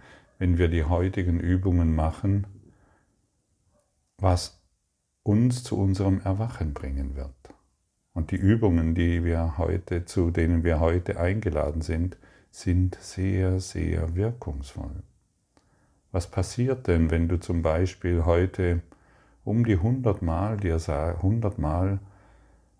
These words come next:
am Tag dir sagst, "Ich mache die Welt von allem los, wofür ich sie hielt.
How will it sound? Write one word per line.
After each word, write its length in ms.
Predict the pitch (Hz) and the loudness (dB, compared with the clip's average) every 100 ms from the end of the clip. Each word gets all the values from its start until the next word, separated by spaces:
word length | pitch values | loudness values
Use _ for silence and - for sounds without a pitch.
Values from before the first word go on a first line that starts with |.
| - | -8
am 180 | 85 82 | -6 -2
Tag 420 | 87 85 90 - | 2 2 2 0
dir 160 | 87 | -2
sagst, 640 | 80 82 80 87 - - - _ _ - | 0 0 0 0 -4 -18 -20 _ _ -6
"Ich 220 | 92 - | -4 0
mache 340 | 78 76 - | 0 0 -4
die 220 | 98 90 80 | -2 0 2
Welt 320 | 69 78 82 | 0 -2 -4
von 240 | - 90 | -4 -4
allem 380 | - 71 78 87 | -2 -2 2 2
los, 460 | 78 71 92 - 104 | 2 0 -2 -4 -4
wofür 380 | 90 - 73 | -4 -2 -4
ich 160 | 73 - | -6 -8
sie 160 | - 87 | -6 -4
hielt. 300 | - 135 | -4 -8